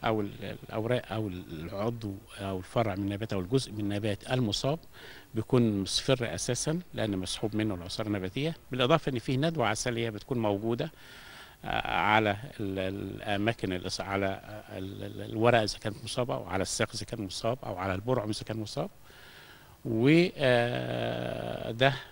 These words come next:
آه، بيعرضه لل-، العفن الأسود اللي هو ممكن يتخذ من هذه الندوة العسلية غذاء ليه، وبالتالي ممكن إن هو يقضي على الجزء المصاب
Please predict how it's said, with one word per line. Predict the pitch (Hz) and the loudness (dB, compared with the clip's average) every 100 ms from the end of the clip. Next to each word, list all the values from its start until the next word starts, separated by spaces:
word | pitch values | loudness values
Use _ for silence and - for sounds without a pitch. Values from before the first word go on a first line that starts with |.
| - | -10
آه، | 117 110 | -6 -4
بيعرضه | 104 104 101 98 95 95 98 104 117 104 | -4 -2 0 0 -2 -2 2 2 2 0
لل-، | 98 101 117 139 - - - - - 104 98 95 95 95 95 - - - - - - - - - - - - | -2 -2 -2 -4 -10 -18 -18 -18 -10 -6 -4 -2 0 -2 -2 -8 -20 -20 -20 -20 -20 -20 -16 -14 -14 -16 -10
العفن | 101 95 95 92 90 120 - 98 104 - | -4 -4 -2 -4 2 2 4 -2 -2 -8
الأسود | 107 113 - 113 117 - 110 | -8 -6 -2 -2 -4 -8 -10
اللي | 95 | -4
هو | 107 95 | -2 -2
ممكن | 98 101 - 95 | -2 -4 -4 -6
يتخذ | 87 - 123 - 92 101 | -6 0 0 2 -2 -2
من | 95 | -4
هذه | - 90 | -4 -2
الندوة | 101 95 98 | 0 0 -2
العسلية | 87 98 - 101 120 131 | -2 -2 -2 2 4 4
غذاء | 139 98 95 110 87 | 2 2 4 4 2
ليه، | 90 131 160 - - - | 2 0 0 -4 -2 2
وبالتالي | 107 98 110 107 | 4 4 4 6
ممكن | 98 98 - 92 | 4 2 0 0
إن | 90 | 2
هو | |
يقضي | 95 - 95 | 2 2 0
على | 85 87 | 0 0
الجزء | 82 110 147 - - - - - - - | 2 6 6 6 -8 -16 -18 -20 -10 -2
المصاب | 98 95 - 95 | 0 -2 -2 -6